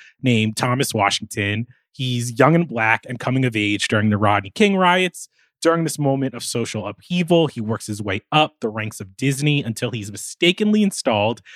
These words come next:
as the company C E O. From there, Tom tries to make nineteen ninety-five's a goofy movie, the blackest movie of all time, as he slowly loses his grip on reality. Van, where do we want to begin? Do you want me to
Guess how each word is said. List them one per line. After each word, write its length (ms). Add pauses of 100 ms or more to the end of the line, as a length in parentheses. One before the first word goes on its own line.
(140)
as 320
the 100
company 420
C 320
E 100
O. 300 (200)
From 180
there, 300
Tom 280
tries 260
to 80
make 160
nineteen 340
ninety-five's 520
a 60
goofy 360
movie, 500 (200)
the 80
blackest 380
movie 200
of 100
all 160
time, 520 (200)
as 120
he 80
slowly 400
loses 260
his 120
grip 360
on 180
reality. 800 (600)
Van, 500 (600)
where 280
do 80
we 140
want 220
to 40
begin? 420
Do 80
you 120
want 260
me 140 (100)
to 340